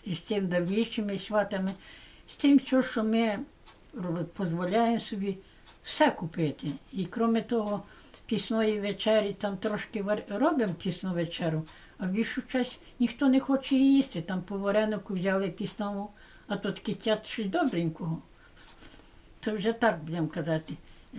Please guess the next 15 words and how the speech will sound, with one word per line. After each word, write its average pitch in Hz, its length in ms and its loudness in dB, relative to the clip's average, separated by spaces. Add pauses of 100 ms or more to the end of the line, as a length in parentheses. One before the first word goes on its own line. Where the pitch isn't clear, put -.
(240)
багацько 196 520 -2
гріхів 196 400 -2
беремо 190 360 -2 (400)
<laughs> - 380 -4
на 170 180 0
душу, 180 380 -2 (520)
які 170 460 -2 (520)
наші, 196 580 2 (500)
мої 190 420 6
діти, 190 320 2
наприклад, 175 600 -2
вже 170 140 -2
не 175 140 -2
дуже 175 320 0
хотять 226 460 0